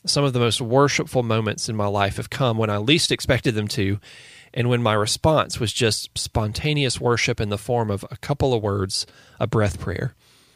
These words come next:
You know, upon seeing a beautiful rainbow in the sky, "Wow, how beautiful."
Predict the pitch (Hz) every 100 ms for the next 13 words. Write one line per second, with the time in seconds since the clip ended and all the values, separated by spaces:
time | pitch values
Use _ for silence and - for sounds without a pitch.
0 | _ - - 110 101 101 120 110 127 113
1 | 110 123 135 135 117 110 110 107 98 95
2 | - - 95 92 - - - - - -
3 | 131 135 139 180 135 - 101 95